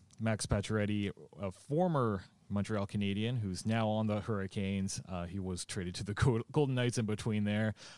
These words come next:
Uh, given to the Hurricanes from the Golden Knights is basically a salary dump.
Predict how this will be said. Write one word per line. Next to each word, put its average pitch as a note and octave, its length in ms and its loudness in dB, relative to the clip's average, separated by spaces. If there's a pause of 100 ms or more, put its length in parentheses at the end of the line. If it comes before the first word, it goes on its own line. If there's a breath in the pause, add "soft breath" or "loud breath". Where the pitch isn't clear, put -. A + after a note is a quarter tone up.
(120)
Uh, G2 200 -2 (220)
given C3+ 260 0
to B2+ 180 2
the G#2+ 120 0
Hurricanes G#2+ 520 0
from C#3 140 2
the B2 100 2
Golden A2+ 260 2
Knights G#2 280 0
is F2+ 80 -6
basically G2 560 -2
a F#2 60 -2
salary F#2+ 500 -2
dump. F#2+ 420 -2